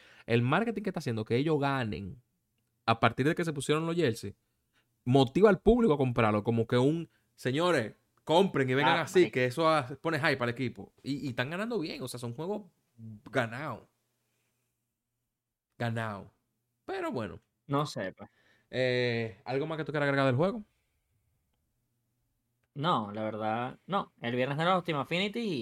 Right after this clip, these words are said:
Speaker 2: y, o sea, el Team Affinity noventa y nueve y ya veremos qué pasa. La verdad, loco, el noventa y nueve por ciento de los equipos van a cambiar el viernes. Que lo peor de todo es que yo siento que está tan mal diseñado, y esto es lo último que voy a decir,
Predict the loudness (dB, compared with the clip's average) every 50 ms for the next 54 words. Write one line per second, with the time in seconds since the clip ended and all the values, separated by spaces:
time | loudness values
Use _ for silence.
0 | -6 -6 -4 0 0 0 0 0 -4 -4 -4 -4 -4 -4 -4 -4 -4 -4 -4 -6
1 | -6 -4 -4 -4 -4 -2 -2 -2 -2 -2 -2 -4 -6 -6 -6 -2 -2 -2 -2 -4
2 | -6 -6 -4 -4 -4 -2 -2 0 0 0 0 0 -4 _ _ _ _ _ _ _
3 | _ _ _ _ _ _ _ _ _ _ _ _ _ _ _ _ _ _ _ _
4 | _ _ _ _ _ _ _ _ _ _ _ _ _ _ _ _ _ _ _ -6
5 | 0 0 0 0 0 -4 -2 -2 -2 -2 -2 -2 -2 -2 -2 -2 -2 -4 -4 -4
6 | -4 -4 -4 -4 -2 -4 -4 -2 -4 -4 -6 -4 -4 -2 -2 -2 -2 -6 -8 -6
7 | -2 0 0 0 0 -2 -4 -6 -2 -2 -2 -2 0 0 0 0 -2 -4 -12 -14
8 | _ _ _ _ _ _ _ _ _ _ _ _ _ _ _ _ _ _ _ _
9 | _ _ _ _ _ 0 2 6 6 6 6 6 4 4 4 4 2 2 2 2
10 | 0 0 0 0 0 0 0 -2 -4 -2 -2 -2 -2 -2 -4 -2 -4 -4 -2 -2
11 | -4 -2 -2 -2 -4 -4 -6 -4 -2 0 0 0 0 -2 -4 -2 -2 -2 -2 -2
12 | -4 -6 -6 -4 -2 -2 -2 0 -2 -4 -6 -8 -10